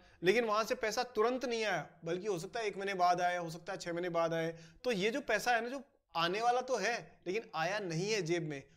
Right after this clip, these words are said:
उसको कहते हैं रिसीवेबल्स। तो कंपनी के जो रिसीवेबल्स है, they have declined in एफ़वाई ट्वेंटी थ्री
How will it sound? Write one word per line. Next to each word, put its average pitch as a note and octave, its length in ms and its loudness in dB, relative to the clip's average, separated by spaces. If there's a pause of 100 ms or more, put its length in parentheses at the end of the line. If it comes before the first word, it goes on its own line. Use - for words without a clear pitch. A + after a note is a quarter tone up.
(140)
उसको F#3 240 -2
कहते A3+ 220 -2
हैं G#3+ 60 -4
रिसीवेबल्स। D#3 720 -4 (400)
तो F3+ 80 4
कंपनी A3 440 2
के C#4 100 -2
जो C4+ 100 -2
रिसीवेबल्स A#3+ 680 4
है, C#4 60 0
they A3+ 180 0
have A3 140 -2
declined F#3+ 560 0 (140)
in A#3+ 180 2 (220)
एफ़वाई F3+ 320 0
ट्वेंटी F#3+ 320 -4
थ्री B3+ 320 -4